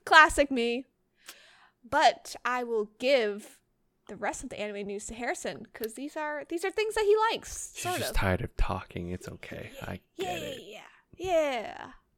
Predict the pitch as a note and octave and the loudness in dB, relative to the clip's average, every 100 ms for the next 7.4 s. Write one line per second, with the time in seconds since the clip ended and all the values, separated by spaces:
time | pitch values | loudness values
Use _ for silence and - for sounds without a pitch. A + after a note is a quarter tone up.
0 | _ _ _ A#2+ - G#2 F2+ - - B2 | _ _ _ 2 4 4 4 0 4 8
1 | F3+ D#3+ G#2+ A2+ C#3+ E3+ F#3+ _ _ _ | 8 10 8 8 4 2 -2 _ _ _
2 | _ G#2+ G#2 B2 B2 A#2+ G2+ G2+ G2 A2 | _ -4 2 4 4 2 -2 -2 2 0
3 | - - G2 F#2+ B1+ - - G2 A2+ - | -2 -2 -2 -2 -8 -8 -4 -2 -2 0
4 | A2 G2 - D2+ A1+ - - _ - - | 0 0 -4 -6 -4 -8 -14 _ -20 -20
5 | - _ - - D#3+ G#3 G3+ A3 A3 D#3 | -20 _ -6 2 2 2 4 2 6 6
6 | G#2 - - _ _ _ - - - A#2 | 6 2 -18 _ _ _ -20 -20 -4 2
7 | A#2+ B2 A#2+ A2 | 4 4 4 0